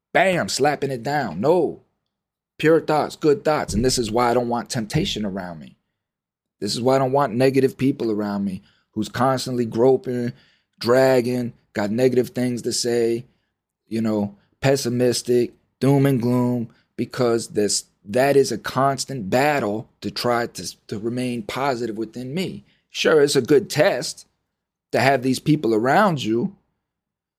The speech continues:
but like these individuals on the submarine have learned, you don't test life repeatedly.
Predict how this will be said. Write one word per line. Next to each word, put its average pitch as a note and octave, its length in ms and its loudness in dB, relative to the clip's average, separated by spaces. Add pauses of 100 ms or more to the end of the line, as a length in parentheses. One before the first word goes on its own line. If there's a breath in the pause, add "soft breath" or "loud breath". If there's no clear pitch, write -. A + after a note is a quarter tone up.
(200)
but B2+ 100 4
like C3+ 200 4
these C#3 180 2
individuals C#3 520 4
on C3 100 2
the A#2+ 80 -4
submarine E3 920 2 (100)
have B2 180 2
learned, A#2+ 340 0 (100)
you C#3+ 160 0
don't D#3+ 420 2
test C#3 400 0
life C3+ 600 0 (760)
repeatedly. F#3 760 0